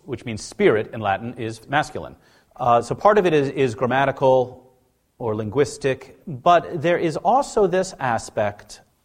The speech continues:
Chesterton has a great line. He says, "Men are men, but man is a woman." <laughs> Typical Chesterton. It's at the end of, like, this, some long thing, and he comes up with that quip.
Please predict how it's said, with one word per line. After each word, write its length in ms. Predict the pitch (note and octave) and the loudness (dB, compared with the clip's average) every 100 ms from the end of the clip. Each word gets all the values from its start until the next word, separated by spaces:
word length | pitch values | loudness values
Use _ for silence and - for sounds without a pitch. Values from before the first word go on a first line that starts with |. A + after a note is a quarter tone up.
| _ _ _ _ _ _ _ | _ _ _ _ _ _ _
Chesterton 320 | - - C#3+ | -10 -8 -8
has 120 | B2+ | -6
a 40 | A2+ | -4
great 180 | G#2+ | -6
line. 220 | G2 G2 G2+ | -4 -6 -8
He 60 | |
says, 320 | G2 G#2 G2+ | -8 -10 -8
"Men 300 | G#2 C#3 E3+ | -6 -2 -2
are 160 | E3 B2+ | -2 -4
men, 340 | A2+ A2+ A2+ | -2 -4 -4
but 140 | G#2+ - | -8 -8
man 280 | A#2 B2 A#2 | -8 -6 -8
is 100 | G2 | -8
a 60 | |
woman." 280 | G2 G2 - - _ _ _ _ _ _ _ | -10 -10 -12 -20 _ _ _ _ _ _ _
<laughs> 140 | - - _ _ - - - - - - - C#4+ - - - - C#4 - - - - - - - - - - | -20 -20 _ _ -20 -20 -18 -18 -18 -18 -16 -16 -16 -18 -18 -18 -18 -18 -18 -20 -20 -20 -20 -20 -20 -10 2
Typical 280 | B3 A3+ | 6 6
Chesterton. 400 | G3 F#3 G#3 D#3+ | 6 4 4 -2
It's 120 | D3 E3+ | -2 0
at 60 | |
the 140 | E3+ E3+ | -2 0
end 300 | F3+ F3+ E3+ | -2 2 2
of, 100 | D3+ | 4
like, 200 | D3 D3 | 2 0
this, 120 | D3 | -4
some 160 | D#3 C#3 | -2 0
long 340 | C3+ C3 C3 | 2 2 0
thing, 300 | - B2 A#2 | -6 -6 -4
and 80 | A2+ | -6
he 100 | A2+ | -8
comes 360 | - - C3+ | -12 -6 -2
up 140 | B2 - | -2 -2
with 80 | - | -2
that 200 | A2+ - | -4 -2
quip. 380 | C3 G#2 - | -4 -4 -6